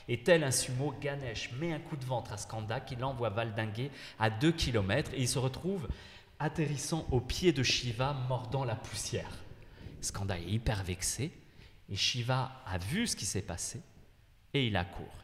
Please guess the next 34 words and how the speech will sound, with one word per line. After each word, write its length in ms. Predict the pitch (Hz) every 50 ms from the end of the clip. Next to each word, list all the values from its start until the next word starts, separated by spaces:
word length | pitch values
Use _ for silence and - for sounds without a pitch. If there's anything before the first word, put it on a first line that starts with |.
| -
Il 80 | - 101
accourt 240 | 104 101 - - -
devant 220 | 131 117 104 104
la 100 | 95 92
maison, 320 | 90 90 90 90 123 135 147
et 60 | 117
il 160 | 98 90 87
dit, 180 | 101 127 127 - - - - - - - - - - - - -
il 100 | 98 95
dit 180 | 92 113 139 127
à 100 | - 98
Ganesh, « 560 | 92 92 90 87 95 120 139 - - - - - -
Laisse-moi 480 | 107 110 120 117 - 127 120 123 127
rentrer, 420 | 120 107 104 101 - - - 123 127 - - - -
ceci 380 | - - 117 104 - - 131 120
est 60 | 107
ma 120 | 101 98
maison. » 340 | 95 92 92 85 87 85 80 -
Et 60 | 98
Ganesh 380 | 92 101 98 101 107 110 - -
dit, « 140 | 90 87 - - - - - - - - - - - - - - - - - - - - - - - - - - - - - - - - -
Tant 140 | - 95 98
que 60 | 98
je 100 | 95 101
serai 280 | 95 - - 92 92 92
ici, 300 | 90 - - - 113 - - -
personne 600 | - 101 98 - - - - 98 95 95 95 90
ne 100 | 90 87
rentrera. » 680 | 82 82 87 78 78 - - - 82 76 - - - - - - - - - - - - - - - - - - - - - - - - - - - - - - - - - - - - -
Et 40 | -
Shiva, 500 | - - - - 90 80 87 90 110 165 - - - - - - - - - - - - - - -
pris 300 | - - - - 139 139
de 100 | 123 104
colère, 600 | - - 90 80 87 110 120 95 82 - - -